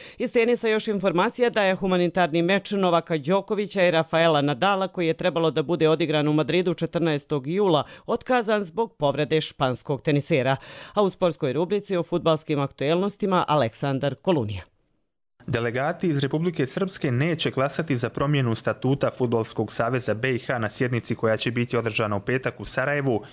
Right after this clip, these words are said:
Speaker 2: jer bi prihvatanjem bili stvoreni preduslovi za preglasavanja u okviru zajedničkog saveza, ponovio je danas predsjednik Fudbalskog saveza Republike Srpske Mile Kovačević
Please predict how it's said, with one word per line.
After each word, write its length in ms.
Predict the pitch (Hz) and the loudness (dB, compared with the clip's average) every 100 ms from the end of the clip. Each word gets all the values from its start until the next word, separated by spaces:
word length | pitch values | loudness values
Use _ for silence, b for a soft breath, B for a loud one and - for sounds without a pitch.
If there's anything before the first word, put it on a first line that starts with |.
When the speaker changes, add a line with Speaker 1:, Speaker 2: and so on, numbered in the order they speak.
| B B - | B B -4
Speaker 2:
jer 180 | 135 | -2
bi 160 | 135 127 | 0 0
prihvatanjem 680 | 147 143 151 - 135 135 123 | 0 0 -2 0 0 0 0
bili 260 | 123 156 135 | 0 0 0
stvoreni 480 | - 143 151 139 | 0 0 2 0
preduslovi 580 | 120 151 135 139 - 147 | 0 -2 0 -2 0 0
za 160 | 127 120 | 0 -2
preglasavanja 840 | 123 117 117 139 139 143 120 110 | 0 0 -2 -2 0 0 0 0
u 100 | 107 | 0
okviru 300 | 110 120 110 | -2 0 0
zajedničkog 600 | 110 127 120 107 - 101 | 0 -2 -2 -4 -6 -6
saveza, 520 | - 127 147 135 131 | -2 0 0 -2 -4
ponovio 440 | - 160 147 143 131 | -2 0 2 2 2
je 60 | |
danas 280 | 127 131 - | 0 -2 -4
predsjednik 460 | - 127 - 120 - | -2 -2 0 -4 -2
Fudbalskog 440 | 117 107 - 104 | -2 -2 -2 -4
saveza 400 | 127 120 123 110 | -2 0 0 -2
Republike 420 | 101 110 110 107 | -4 -2 -2 -4
Srpske 440 | - 131 127 - 104 | -4 -4 -4 -2 0
Mile 300 | 110 127 113 | 0 0 -2
Kovačević 680 | 107 113 131 156 131 - | -2 -2 -2 0 -2 -2